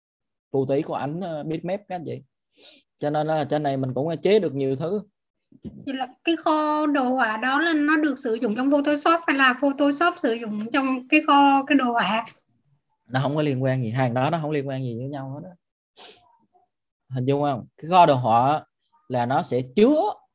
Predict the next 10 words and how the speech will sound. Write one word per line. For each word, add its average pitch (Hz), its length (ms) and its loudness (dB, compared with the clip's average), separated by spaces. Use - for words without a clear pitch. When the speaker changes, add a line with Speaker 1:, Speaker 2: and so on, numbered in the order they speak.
Speaker 1:
rất 175 220 -2
là 196 100 0
nhiều 135 260 -2
hình 123 200 0
ảnh. 131 300 -2
Nó 147 100 -2
thuộc 131 260 -2
về 127 120 0
đồ 117 120 0
họa, 107 420 -2